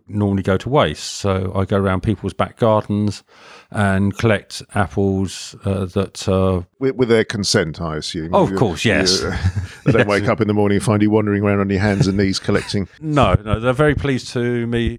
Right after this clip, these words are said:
Speaker 1: to go round and actually do a bit of a clearance, uh, job on it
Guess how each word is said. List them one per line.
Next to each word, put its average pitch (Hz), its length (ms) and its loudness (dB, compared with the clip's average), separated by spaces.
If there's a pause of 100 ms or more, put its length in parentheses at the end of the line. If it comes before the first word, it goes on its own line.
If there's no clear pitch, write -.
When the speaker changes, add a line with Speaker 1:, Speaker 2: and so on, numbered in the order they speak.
Speaker 1:
to - 120 -14
go 117 160 2
round 110 360 2
and 110 120 -2
actually 107 360 -4
do - 180 2
a 107 100 -6
bit 107 140 -8
of 92 60 -8
a 90 40 -8
clearance, 104 640 -2
uh, 101 160 -2
job 101 320 0
on 95 140 4
it - 180 2